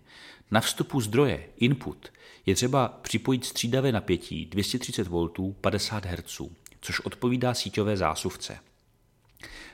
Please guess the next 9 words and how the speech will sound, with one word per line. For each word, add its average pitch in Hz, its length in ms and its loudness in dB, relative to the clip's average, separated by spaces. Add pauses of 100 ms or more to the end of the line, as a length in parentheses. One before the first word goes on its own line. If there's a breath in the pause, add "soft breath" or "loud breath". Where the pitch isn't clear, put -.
(120)
Na 92 60 4
výstupu 110 460 0
zdroje, 80 400 -2 (260)
output, - 520 -4 (400 loud breath)
bude 98 180 2
stejnosměrné 127 600 0
napětí 110 480 -2
třináct 104 500 -2
voltů. 82 500 -4